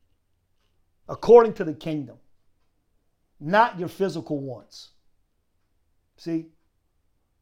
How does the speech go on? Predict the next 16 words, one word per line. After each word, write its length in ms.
he 120
will 200
not 440
fulfill 800
our 140
selfish, 920
fleshly 640
desires 880
unless, 800
he 120
might, 440
very 280
seldom 380
he 100
does, 460
unless 920